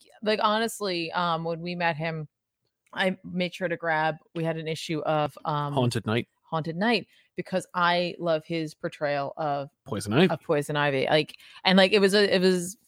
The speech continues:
Speaker 1: talking to him about it, he loves it too, but he didn't want her to show up too much because it's a real pain in the ass to draw that.
Speaker 2: <laughs> Yeah, he likes to put leaves down,
Speaker 1: It,
Speaker 2: and
Speaker 1: and it's
Speaker 2: leaves
Speaker 1: like,
Speaker 2: are a
Speaker 1: it's
Speaker 2: real
Speaker 1: an incredible amount of them, and they're not hyper detailed, but it's still something you have to draw every panel that she's in then.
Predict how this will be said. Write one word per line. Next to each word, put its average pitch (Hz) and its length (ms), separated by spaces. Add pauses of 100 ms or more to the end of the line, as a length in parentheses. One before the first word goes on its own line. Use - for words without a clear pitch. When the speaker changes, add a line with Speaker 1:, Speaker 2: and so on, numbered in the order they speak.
(200)
Speaker 1:
talking 226 300
to 220 60
him 202 60
about 185 280
it, 175 180
he 190 340
loves 175 240
it 185 120
too, 208 420 (240)
but 180 80
he 180 160
didn't 185 180
want 196 160
her 190 80
to 170 60
show 185 200
up 202 160
too 208 120
much 170 220
because 170 320 (260)
it's 185 120
a 180 80
real 180 260
pain 170 240
in 156 80
the 156 100
ass 147 160
to 156 80
draw 143 220
that. 131 220 (420)
Speaker 2:
<laughs> 139 140
Yeah, 185 120
he 214 100
likes 247 200
to 214 60
put 185 120
leaves 151 460
down, 107 340
Speaker 1:
It, 117 100
Speaker 2:
and 123 120
Speaker 1:
and 233 100
it's - 80
Speaker 2:
leaves 170 140
Speaker 1:
like, - 160
Speaker 2:
are 131 80
a - 20
Speaker 1:
it's 123 80
Speaker 2:
real 123 240
Speaker 1:
an 220 80
incredible 226 560
amount 190 260
of 190 80
them, 196 120
and 202 80
they're 214 80
not 254 200
hyper 254 280
detailed, 226 400
but 190 120
it's 185 160
still 202 240
something 190 280
you - 20
have 170 80
to 180 80
draw 170 280
every 165 280
panel 156 300
that 151 120
she's 151 220
in 156 220
then. 240 340